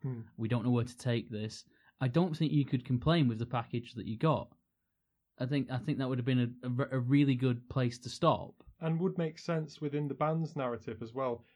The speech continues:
Speaker 1: Um, what they say about their albums, because the next album is where they talk about, you know,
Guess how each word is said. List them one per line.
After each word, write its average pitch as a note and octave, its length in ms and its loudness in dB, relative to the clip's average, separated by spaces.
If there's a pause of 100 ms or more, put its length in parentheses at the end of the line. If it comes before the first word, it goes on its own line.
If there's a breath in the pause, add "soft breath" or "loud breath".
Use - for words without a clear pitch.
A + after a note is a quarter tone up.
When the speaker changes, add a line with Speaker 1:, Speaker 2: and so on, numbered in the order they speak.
(120)
Speaker 1:
Um, C3 260 -10
what C#3+ 180 -4
they C#3+ 160 0
say C#3 220 -2
about B2+ 260 -2
their B2+ 160 0
albums, A#2+ 320 -4
because C3 400 -4 (340)
the C3 60 -4
next D3+ 320 -2
album A2+ 500 -4 (260)
is C3 160 -8
where B2+ 120 -2
they A#2+ 140 -6
talk B2+ 280 -6
about, B2 220 -2
you B2+ 40 -4
know, A#2 200 -4